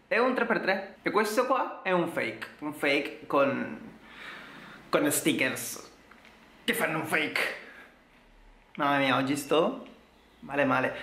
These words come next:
Sono tutto spettinato, non mi posso attaccare i capelli, c'è un sacco di caldo, porca troia. Vediamo più, approfondi-, cioè approfondiamo un po' di più con questo cubo. Questo tubo di qua non mi piace però. Mamma mia.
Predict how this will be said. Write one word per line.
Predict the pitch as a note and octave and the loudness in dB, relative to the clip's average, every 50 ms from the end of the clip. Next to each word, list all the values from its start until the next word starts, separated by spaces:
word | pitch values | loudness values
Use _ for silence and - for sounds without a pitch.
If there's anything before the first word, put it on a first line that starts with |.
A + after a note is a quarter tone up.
| - - | -12 -14
Sono | - - E3+ F3 E3+ | -2 2 4 4 4
tutto | E3+ E3 | 4 0
spettinato, | E3 - - - - - - F3 - - - F3 E3+ D#3+ D#3+ E3 E3+ | 0 0 -2 -4 -6 -2 -2 -2 -2 -2 2 4 4 6 6 6 6
non | E3+ E3+ E3 | 6 6 4
mi | E3 D#3 | 4 2
posso | E3 E3 E3 F#3 | 0 0 -2 -2
attaccare | F3 - F3+ F3 - - F3 E3+ | -6 -6 -8 -6 0 0 2 4
i | D#3+ | 6
capelli, | D#3 D#3+ E3 E3 E3+ F3 F3 F3 E3+ | 4 6 6 6 6 6 6 4 2
c'è | E3 E3+ - | 2 0 -2
un | E3 E3 E3 | -2 -2 0
sacco | E3 F3+ F3 - - | 0 0 0 6 6
di | E3+ E3 | 6 8
caldo, | E3 E3 D#3+ F3 E3+ D#3 C#3 | 8 6 4 6 4 4 4
porca | C3+ E3+ F3 F3 C3+ A#2+ | 4 2 2 4 0 0
troia. | A#2 A#2+ A#2 A#2 A2 A#2+ - - - - | 0 0 0 0 -2 -4 -8 -10 -10 2
Vediamo | - F3 F3 G#3+ C#4+ - A4+ - | 4 4 6 6 6 6 4 2
più, | - G#3 G3+ F#3 E3 - - - - | 4 4 6 6 6 6 4 -2 -2
approfondi-, | - - - - E3+ - - E3+ E3+ E3 E3+ F3+ F3 D#3+ D3+ - - | -4 -2 0 0 0 2 4 4 6 6 6 6 4 0 -4 -4 -2
cioè | - F3 D#3+ | 0 2 2
approfondiamo | C3+ C3 - F3 E3+ F3+ F#3+ G3+ A3 | 2 2 0 0 2 2 4 6 6
un | A#3 - | 6 6
po' | G3+ G3+ G3+ - - F3 | 6 4 2 2 -2 -2
di | F3 F3 | -2 -2
più | - - G3 F#3 D#3 | 0 4 6 6 6
con | C#3 C3+ C3+ C3+ | 6 4 2 2
questo | C#3 C3+ C3+ - D#3 | 0 0 2 4 4
cubo. | D3 C#3+ - - - - | 4 4 2 -4 -10 -8
Questo | - - D#3+ - F#3+ | -6 -4 0 2 4
tubo | F3 D#3+ D#3+ | 4 6 6
di | D3+ C#3 | 6 4
qua | C#3+ - D#3+ | 4 2 0
non | D3+ C#3+ | 0 2
mi | C#3+ C#3+ | 0 0
piace | C3+ C3+ B2+ B2 B2 - B2 | 2 2 2 2 0 -2 -2
però. | B2 - A#2 - - - - - - - - - - - - - - - - - - | -2 -2 -2 -4 -4 -10 -16 -14 -14 -14 -14 -16 -18 -18 -18 -18 -18 -18 -18 -18 -14
Mamma | - C#3+ B2+ B2+ A#2 - F2 | -4 -2 -2 0 0 -2 -4
mia. | D#2+ - - - | -8 -12 -12 -14